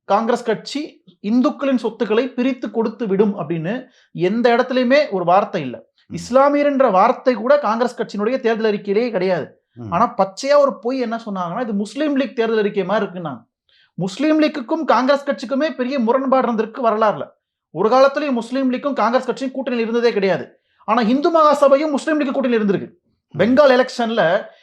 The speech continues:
Speaker 1: இந்து மகாசபையும் முஸ்லீம் லீக் கூட்டணி போட்டிருக்கிற, ஜெயிச்சு, கூட்டணி போட்டு ஜெயி-, ஆ, இது எலெக்ஷன்ல நின்னு போட்டிட்டு இருக்காங்க, காங்கிரஸ் எதிர்த்து போட்டிட்டு இருக்காங்க. ஆனா, காங்கிரஸ் ஒரு காலமும் மத ச-, மத, மத இயக்கங்களோட கூட்டணி வச்சதே கிடையாது, ஆர் எஸ் எஸ் கூட்டணி வச்சதே கிடையாது. அப்போ இந்த மாதிரியான கருத்துக்களை தேவையில்லாம, அடிப்படை பொருள் இல்லாம பேசிட்டு இருக்கிறாங்க.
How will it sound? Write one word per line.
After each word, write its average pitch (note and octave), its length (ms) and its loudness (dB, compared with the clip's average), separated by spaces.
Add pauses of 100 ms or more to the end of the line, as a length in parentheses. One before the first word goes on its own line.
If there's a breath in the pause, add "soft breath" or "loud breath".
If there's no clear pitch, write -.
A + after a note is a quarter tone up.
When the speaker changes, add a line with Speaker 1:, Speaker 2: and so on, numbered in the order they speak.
(120)
Speaker 1:
இந்து C#4 380 2
மகாசபையும் A3 640 0 (200 soft breath)
முஸ்லீம் D4 420 -2
லீக் C#4 120 0
கூட்டணி D4 280 2
போட்டிருக்கிற, A3 220 2
ஜெயிச்சு, A3 320 -2
கூட்டணி A#3 260 -6
போட்டு B3+ 140 2
ஜெயி-, - 360 -8
ஆ, B3+ 120 4
இது A#3+ 200 0
எலெக்ஷன்ல B3 340 2
நின்னு A3 280 0
போட்டிட்டு C4 260 0
இருக்காங்க, D#3+ 460 -6
காங்கிரஸ் B3 320 4
எதிர்த்து A3+ 220 0
போட்டிட்டு F#3+ 160 -2
இருக்காங்க. D3 420 -12 (180)
ஆனா, A#3+ 160 0
காங்கிரஸ் B3+ 460 2
ஒரு B3 160 2
காலமும் C#4+ 340 4
மத A#3+ 240 2
ச-, - 100 -4
மத, A3 320 -2
மத G#3+ 420 -2 (140 loud breath)
இயக்கங்களோட A#3+ 520 0
கூட்டணி A3+ 220 -8
வச்சதே G#3 260 -2
கிடையாது, D#3+ 280 -4
ஆர் G3 120 -2
எஸ் G#3 120 -6
எஸ் A3 80 -6
கூட்டணி G3+ 200 -10
வச்சதே G3 200 -6
கிடையாது. D3+ 340 -10 (360 soft breath)
அப்போ C#4 220 -2
இந்த B3+ 180 4
மாதிரியான D4+ 440 4
கருத்துக்களை A#3+ 520 0
தேவையில்லாம, A#3+ 500 2
அடிப்படை A#3 720 -2
பொருள் A#3+ 240 -4
இல்லாம G#3 340 -2
பேசிட்டு F3 480 -10
இருக்கிறாங்க. C3+ 280 -12